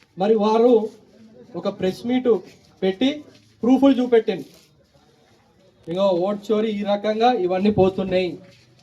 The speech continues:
ఇంతమందికి అసలు పేర్లే లేవు, పేర్లుంటే అడ్రస్ లేదు, అడ్రస్ ఉంటే ఫోటోగ్రాఫ్లు లేవు. మరి ఇవన్నీ చేస్తే మనం కూడా ఒకసారి మన రాష్ట్రంలో కూడా ఏంది ఇది నిజమేనా అని చెప్పి చూసుకుంటే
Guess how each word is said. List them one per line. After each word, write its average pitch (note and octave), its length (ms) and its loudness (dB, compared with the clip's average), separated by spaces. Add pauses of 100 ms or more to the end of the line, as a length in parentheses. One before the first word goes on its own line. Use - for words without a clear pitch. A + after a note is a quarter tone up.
(320)
ఇంతమందికి G#3+ 880 2 (400)
అసలు G#3 400 0 (1400)
పేర్లే B3 440 10
లేవు, A#3+ 340 6 (960)
పేర్లుంటే B3+ 480 6
అడ్రస్ A#3+ 360 4
లేదు, G3+ 260 -2 (760)
అడ్రస్ B3+ 400 -2
ఉంటే C4+ 160 0
ఫోటోగ్రాఫ్లు A#3 960 0
లేవు. G#3 260 -6 (1300)
మరి A3+ 140 -4
ఇవన్నీ A3 320 -4
చేస్తే C4+ 300 -2
మనం A#3+ 320 0
కూడా C4 140 2
ఒకసారి B3 440 0
మన A#3+ 160 0
రాష్ట్రంలో B3 520 0
కూడా B3 360 2 (360)
ఏంది A#3+ 280 4
ఇది B3 100 2
నిజమేనా A#3+ 500 2
అని A#3 160 2
చెప్పి A#3+ 300 -2
చూసుకుంటే A#3 640 0